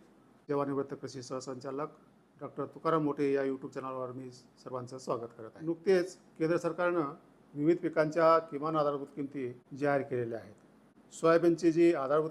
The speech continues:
किंमत आहे, ती नऊ टक्क्यानं आणि मक्याची जी आधारभूत किंमत आहे, ती आठ टक्क्यानं वाढवलेली आहे. सोयाबीनची जी आधारभूत किंमत आहे, गेल्या वर्षी चार हजार आठशे ब्याण्णव रुपये प्रति क्विंटल एवढी होती,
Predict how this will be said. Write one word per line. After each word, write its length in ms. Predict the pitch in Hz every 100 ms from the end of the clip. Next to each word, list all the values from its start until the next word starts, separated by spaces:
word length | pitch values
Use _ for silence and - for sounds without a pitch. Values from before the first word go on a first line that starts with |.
| 156
किंमत 240 | 151 147
आहे, 220 | 147 131 113 - _ _
ती 140 | 147
नऊ 160 | 143 147
टक्क्यानं 460 | 156 143 151 131 120 120 _ _ -
आणि 140 | 143
मक्याची 460 | 135 131 147 143 143
जी 180 | 127 135
आधारभूत 320 | 120 139 139 -
किंमत 160 | 131 127
आहे, 200 | 127 120 110 _ _ _ -
ती 220 | 160 170 -
आठ 220 | 151 151
टक्क्यानं 420 | 143 - 131 143 185 - _ _ -
वाढवलेली 640 | 147 139 139 131 113 110
आहे. 360 | 104 - _ -
सोयाबीनची 880 | 160 165 175 190 190 - _ - 160
जी 140 | 156
आधारभूत 400 | 160 143 165 165 165
किंमत 180 | 160 160
आहे, 360 | 160 151 _ -
गेल्या 200 | 147 170
वर्षी 480 | 170 160 175 175 175 - _ _ _
चार 160 | 160 151
हजार 240 | 160 165
आठशे 320 | 160 143 -
ब्याण्णव 340 | 165 151 151 160
रुपये 280 | 151 156 147
प्रति 260 | 147 143
क्विंटल 280 | 139 135 139
एवढी 180 | 135 131
होती, 420 | 131 139 139 131